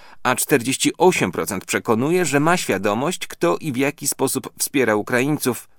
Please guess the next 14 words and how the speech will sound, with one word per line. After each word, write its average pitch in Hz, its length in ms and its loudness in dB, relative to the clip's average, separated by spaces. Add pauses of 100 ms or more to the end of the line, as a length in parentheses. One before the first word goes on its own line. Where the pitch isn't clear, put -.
(100)
Jak 190 160 0
się - 180 2
okazuje, 117 560 0
stanowczość 127 760 -2
decyzji 104 480 -4
konsumentów 113 680 -2
w 104 40 -12
zakresie 113 460 -2
bojkotu 110 540 -2
agresora 160 640 0
rośnie 156 380 0
wraz 120 200 -2
z 113 60 -4
wiekiem. 120 460 -2